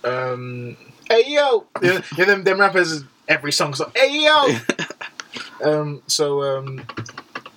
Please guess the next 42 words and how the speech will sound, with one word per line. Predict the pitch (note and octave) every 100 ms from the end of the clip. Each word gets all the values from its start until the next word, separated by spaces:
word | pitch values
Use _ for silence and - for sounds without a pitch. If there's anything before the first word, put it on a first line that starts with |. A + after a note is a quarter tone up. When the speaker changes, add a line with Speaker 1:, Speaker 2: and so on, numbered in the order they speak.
| - - -
Speaker 1:
that | - -
was | C3+
a |
sick | A#2 - F#3+
West | D#3+ D3+
Side | D#3
Gun | D3+ D3
impersonation | C3+ C3+ C3+ C3 B2+
as | C#3
well, | C3+
by | A#2+
the | A#2+
way. | A#2+ A#2+ C3
I |
know | C#3+
Speaker 2:
What |
Speaker 1:
someone's | - D3 C#3
Speaker 2:
you? | B2+
Speaker 1:
gonna | B2
appreciate | C3 A#2+ B2
that. | A#2 D#2
Speaker 2:
Uh, | G#1 - - - - - - _ _ _ -
Speaker 1:
Come | - A2
on, | - - - - - - _ _ _ - -
come | F#2
on. | D#2+ - _ - - -
Speaker 2:
not | A#2+ C3 C3+
Speaker 1:
Um, | C#3
Speaker 2:
me. | F2 E2+ - - -
I'm | - F2
not | -
appreciating | - - - - -
it. | - - - - _ - C#3+
Speaker 1:
Do | C#3
you | F3
listen | F#3
to | F3+
West | G3+
Side | G3+
Gun | G#3+ G#3
like | A#3
that? | B3